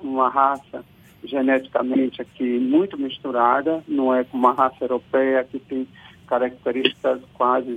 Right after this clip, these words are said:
idênticas genéticas, mas nós somos uma ra-, uma miscigenação, e isso tem um fator muito grande na resposta imune. Primeiro ponto, então, dois mil e vinte e dois, lá para dezembro de dois mil e vinte e dois, a gente pode ter uma ideia mais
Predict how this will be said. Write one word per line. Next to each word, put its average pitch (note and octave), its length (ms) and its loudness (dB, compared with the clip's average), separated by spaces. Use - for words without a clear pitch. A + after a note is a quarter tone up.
idênticas B2+ 600 -2
genéticas, C3+ 680 0
mas D#3+ 600 4
nós E3+ 160 -2
somos B3 260 -2
uma - 140 4
ra-, E3 240 0
uma F3 80 2
miscigenação, F3 1040 0
e D4 160 4
isso E4 160 -10
tem - 260 -2
um D#3+ 60 -14
fator C3+ 320 -4
muito C#3 280 0
grande B2+ 260 0
na B2 80 0
resposta B2+ 560 -2
imune. A2+ 440 -4
Primeiro C3+ 380 2
ponto, A#2+ 340 -2
então, B2+ 400 -2
dois E3 280 2
mil E3+ 180 4
e - 20 0
vinte C#3 280 -2
e C3 40 -2
dois, C3 240 -2
lá G#3+ 380 2
para F3 140 -2
dezembro C#3+ 380 0
de C3+ 60 -2
dois C#3 160 0
mil C#3 100 -2
e B2+ 40 -4
vinte D3+ 180 -6
e C3+ 40 -6
dois, C#3 220 2
a D#3+ 40 4
gente E3+ 140 -4
pode E3+ 240 -2
ter - 120 -4
uma F#3+ 240 0
ideia C#3+ 400 0
mais D#3+ 280 -2